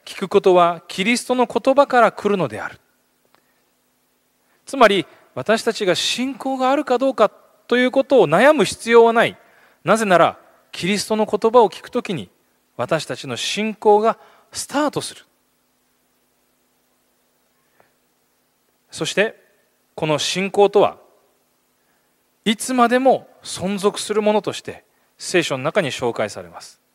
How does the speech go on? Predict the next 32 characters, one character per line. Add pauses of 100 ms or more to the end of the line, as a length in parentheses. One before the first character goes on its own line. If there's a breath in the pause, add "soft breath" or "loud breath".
(480 soft breath)
私
た
ち
は
こ
の
信
仰
を
持
っ
て
る
け
れ
ど
も、 (140 loud breath)
信
仰
を
使
い
果
た
し
て
し
ま
い
ま
し
た。